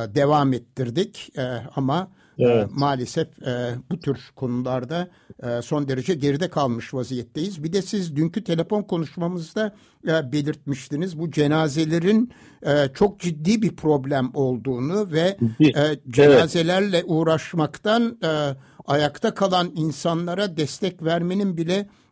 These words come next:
Speaker 1: e, zorlaştığını,
Speaker 2: Evet.
Speaker 1: e, milletvekili Cihangir İslam, e, Bey'in de
Speaker 2: Evet.
Speaker 1: bu konuda girişimde
Speaker 2: Doğru.
Speaker 1: bulunduğunu,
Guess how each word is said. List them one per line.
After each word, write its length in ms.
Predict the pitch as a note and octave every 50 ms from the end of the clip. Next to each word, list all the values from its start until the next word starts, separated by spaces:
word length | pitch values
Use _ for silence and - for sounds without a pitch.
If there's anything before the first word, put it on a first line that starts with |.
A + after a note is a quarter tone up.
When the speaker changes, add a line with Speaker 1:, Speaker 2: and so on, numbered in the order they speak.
| - D#3
Speaker 1:
e, 180 | C#3+ D3 D3
zorlaştığını, 760 | B2+ C#3+ D#3 D#3 D#3 D#3+ D#3+ D3 - - - - D#3+ D#3 D3+ D#3 D3
Speaker 2:
Evet. 220 | C#3+ A#2+ G#2 - - _ _ _ _ _ - -
Speaker 1:
e, 80 | C#3+ D3 C#3+ D3 D3 C#3+ C#3+ C#3+ C3 B2+
milletvekili 800 | C#3 D#3 E3 E3+ F3+ F3+ F3 F#3 E3+ E3+ - F3+ E3+ F3 D#3+ C#3
Cihangir 520 | D#3+ E3 D3+ D#3+ E3+ E3 D#3+ D#3+ F3 E3
İslam, 480 | F3+ E3 - - - F#3 F3 F3+ F3+ F3+
e, 260 | - - - E3 D#3 D#3 D3+ D3+ D3+ D3+ D3+ C#3+ C3 - - -
Bey'in 360 | C#3+ D3 D3 D#3 D#3+ D#3 D3
de 140 | D#3+ E3 E3+
Speaker 2:
Evet. 260 | D#3 D#3+ E3 D#3+ C#3
Speaker 1:
bu 40 | A#2
konuda 340 | E3+ E3 E3 F3 E3+ E3+ E3
girişimde 800 | D3+ A#2+ C#3 C#3+ C#3+ - - - E3+ E3+ D#3+ E3 F3+ F#3 F#3 F3+ -
Speaker 2:
Doğru. 280 | B2+ B2+ C3+ C#3+ C#3+ C#3
Speaker 1:
bulunduğunu, 580 | D#3+ D#3+ E3 E3 D#3+ D3 E3+ E3 D#3+ D#3+ E3+